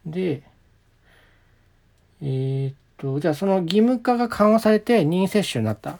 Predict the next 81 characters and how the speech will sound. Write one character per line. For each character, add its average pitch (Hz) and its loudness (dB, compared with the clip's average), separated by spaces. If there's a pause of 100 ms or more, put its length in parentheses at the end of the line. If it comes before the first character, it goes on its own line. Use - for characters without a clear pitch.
(240)
だ 220 4
け 185 0
ど 160 0
も、 202 2
小 190 -2
学 202 2 (120)
校 123 0
で、 139 0 (600)
え 131 -4
ー 131 -4
っ - -18
と、 123 -4
予 143 0
防 160 0
接 170 -2 (200)
種 135 -2
を 147 2
受 147 -2
け 147 2
る 135 -2
機 - -16
会 117 -4
は 110 -2
設 127 -2
け 139 -2
る 98 -6
っ - -16 (300)
て - -12
い 104 -6
う、 131 -14 (360)
あ、 107 -4
任 165 0
意 143 2
っ 113 -2
て 110 -4
い 101 0
う 101 0
か、 101 -2
準 160 4
強 139 4
制 143 2
接 139 0
種 - -4
っ - -12
て - -10
書 104 -4
い 95 -8
て 98 -8
あ - -6
る 95 -8
の 113 -10
か。 - -12 (960)
の 151 4
時 131 -2
代 131 6
は 123 6
ど 135 4
う 127 4
だ 117 0
か、 110 -2 (300)
だ 107 -2
っ 104 -2
た 110 -6
か 110 -4
っ - -6 (120)
て - -8
い 117 -2
う 117 -2
と、 180 2 (800)
え 127 -2
ー - -6
と、 131 -4
接 - 0
種 262 4
率 180 4
が 117 8
六 139 4
十 170 4
六 165 0
点 107 -2
五。 110 -2